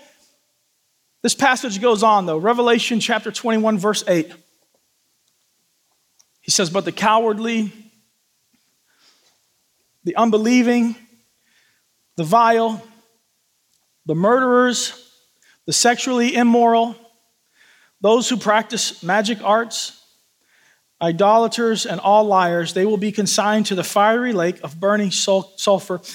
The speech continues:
This is the second death." So this begs the question.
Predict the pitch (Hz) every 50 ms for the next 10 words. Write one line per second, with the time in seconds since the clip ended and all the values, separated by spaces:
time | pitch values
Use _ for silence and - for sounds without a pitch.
0 | - - _ - 202 202 202 - 202 202 190 180 175 175 - - 196 180 170 -
1 | 202 165 180 220 240 175 135 - - - - _ _ _ _ _ _ _ _ _
2 | _ _ _ _ _ _ _ _ _ _ _ _ _ _ - - - - - -
3 | 208 202 220 311 - 214 214 226 220 180 170 185 - - - 165 139 - - -
4 | 120 -